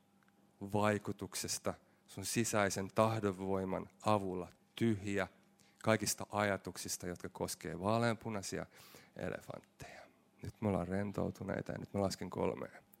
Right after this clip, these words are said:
Ja kolmosella mieli tyhjänä, se saa avata sun silmät.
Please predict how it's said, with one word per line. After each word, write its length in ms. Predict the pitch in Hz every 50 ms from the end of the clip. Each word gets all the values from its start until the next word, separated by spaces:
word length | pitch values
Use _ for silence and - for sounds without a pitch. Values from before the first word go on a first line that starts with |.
| _ - - - - - - -
Ja 60 | - 107
kolmosella 680 | - - 135 151 156 151 135 117 113 123 113 110 110 107 - - - - - - _ - - - - - - - - - _ _ -
mieli 340 | 117 139 151 143 139 131 117
tyhjänä, 580 | - - - 123 117 101 101 101 98 98 95
se 80 | 92 92
saa 180 | - 98 95 - -
avata 260 | 98 95 92 92 -
sun 260 | - - - 90 -
silmät. 560 | - - 95 85 76 73 55 - - - -